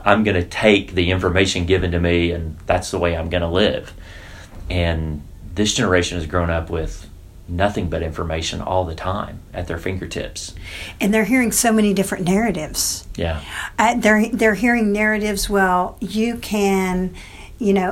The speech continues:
Speaker 2: answer these questions of life, you know, does God exist? Um,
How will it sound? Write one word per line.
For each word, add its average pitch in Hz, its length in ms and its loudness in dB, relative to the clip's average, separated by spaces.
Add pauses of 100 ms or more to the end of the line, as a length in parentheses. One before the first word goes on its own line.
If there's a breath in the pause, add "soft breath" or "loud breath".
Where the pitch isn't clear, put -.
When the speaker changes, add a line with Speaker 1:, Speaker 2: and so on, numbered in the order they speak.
Speaker 2:
answer 226 420 2
these 208 260 2
questions 196 600 2
of 175 160 0
life, 180 560 2
you 190 80 2
know, 170 380 0 (100)
does 180 260 2
God 170 260 0
exist? 254 960 0 (640 loud breath)
Um, 175 540 0